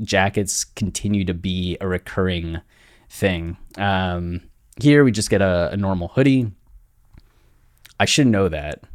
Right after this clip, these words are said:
logo. I feel like that's a Champion C, but it's not.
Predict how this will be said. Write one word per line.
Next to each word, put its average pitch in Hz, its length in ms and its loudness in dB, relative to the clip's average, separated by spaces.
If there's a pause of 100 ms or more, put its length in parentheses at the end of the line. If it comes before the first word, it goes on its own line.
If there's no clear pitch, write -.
logo. 85 400 -2
I 104 480 0
feel 156 260 2
like 120 140 6
that's 104 180 -2
a 95 60 -4
Champion 85 500 -4
C, 80 280 -4
but 80 140 -8
it's - 140 -10
not. 82 300 -8